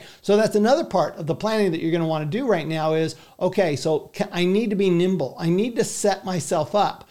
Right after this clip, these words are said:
so that no matter what the tax law changes are,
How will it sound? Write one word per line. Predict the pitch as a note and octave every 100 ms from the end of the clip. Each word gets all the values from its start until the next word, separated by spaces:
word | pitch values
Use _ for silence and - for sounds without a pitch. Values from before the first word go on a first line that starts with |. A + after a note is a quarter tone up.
| - - -
so | - - F#3
that | F3+
no | F3 F3
matter | E3+ E3+ E3
what | D#3 D3+ F3+ A#3 - - - -
the | E3
tax | F3+ D#3 -
law | D#3+ C#3
changes | - D3 C3+ B2+ C#3
are, | C3+ C#3